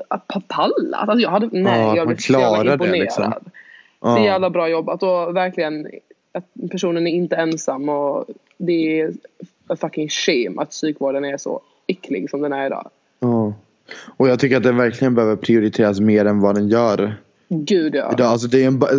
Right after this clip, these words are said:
Speaker 2: verkligen en bortgla-, alltså det är verkligen så här, samhällets gråzon. Det är s-, alltså det, det är de människorna, eller det är oss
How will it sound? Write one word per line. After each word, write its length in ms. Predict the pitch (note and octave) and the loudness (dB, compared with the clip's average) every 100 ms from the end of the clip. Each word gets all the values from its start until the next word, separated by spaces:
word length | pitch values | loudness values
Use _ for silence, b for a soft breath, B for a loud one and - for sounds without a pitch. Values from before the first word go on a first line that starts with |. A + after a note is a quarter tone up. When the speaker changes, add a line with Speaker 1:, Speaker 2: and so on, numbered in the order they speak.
| B2 | 2
Speaker 2:
verkligen 440 | A#2+ C3 A#2 D3+ C3+ | 2 2 0 0 0
en 140 | A#2 | 2
bortgla-, 440 | C3 - - A2+ - | 0 -2 -4 -2 0
alltså 180 | A#2+ | 2
det 80 | C3+ | 2
är 20 | |
verkligen 320 | C3 C3+ C3 A2+ | 2 2 0 0
så 120 | B2 | 0
här, 220 | G#2+ G#2+ b b b b b b b _ _ _ _ _ _ | 2 0 b b b b b b b _ _ _ _ _ _
samhällets 720 | - - B2 A2+ G#2+ G2+ G2+ | -10 -2 0 0 0 -2 -2
gråzon. 760 | A2+ A#2 A#2+ G2+ F#2+ C#3+ G#2+ G#2 | 0 2 2 0 0 0 0 2
Det 60 | |
är 40 | A2+ | 0
s-, 160 | A2+ | -2
alltså 240 | - A#2+ A2+ | -2 0 0
det, 260 | G#2+ B2 | 2 2
det 220 | - G#2+ B2 | 0 0 2
är 40 | |
de 540 | A#2 C3+ D3 C3+ A#2+ | 2 2 2 2 2
människorna, 440 | A#2+ A2+ G#2+ - G#2+ | 2 2 0 0 2
eller 140 | G#2+ | 2
det 80 | G#2+ | 2
är 160 | A2 - | 0 2
oss 600 | C#3+ C#3+ - - - | 0 0 -8 -10 -10